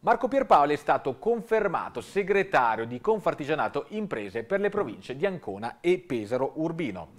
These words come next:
Pierpaoli che guiderà l'associazione per i prossimi quattro anni e in questa intervista ci illustra oneri e responsabilità di questo nuovo mandato.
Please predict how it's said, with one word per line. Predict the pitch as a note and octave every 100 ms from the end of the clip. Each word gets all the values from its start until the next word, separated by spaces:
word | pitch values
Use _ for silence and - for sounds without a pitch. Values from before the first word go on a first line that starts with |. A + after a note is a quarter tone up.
| - - -
Pierpaoli | C3+ C3+ A#3 A#3+ D#3+
che | C3+
guiderà | C3 F#3 F#3+ F#3
l'associazione | A#2+ G#2+ A#2 B2+ - C3+
per | A2 B2
i |
prossimi | B2 D3 - A#2 A2
quattro | D3+ D3+ A#3
anni | G#2 G#2+ -
e | G3
in | G#3
questa | - F2+ - - -
intervista | E3+ E3+ A3+ G2+ - A2+ - - -
ci | -
illustra | A#3+ D3 G#2 - C#3 -
oneri | F#3 A3+ A#3 A#3 -
e | D#3+
responsabilità | D#3 - E3 F#3 G3+ A3+ A2 -
di | D#3 G3
questo | D#3 - G3
nuovo | G2+ A#2
mandato. | C#3+ E3+ C3+ F2 F2+